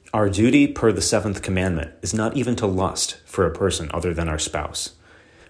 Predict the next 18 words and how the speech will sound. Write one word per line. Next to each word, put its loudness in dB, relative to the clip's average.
But -2
the -6
fact -2
that 2
someone 4
experiences 2
sexual -2
desires 0
for -10
the 0
opposite -2
sex 0
generally -2
is -2
not 0
as 0
such -2
sinful. -4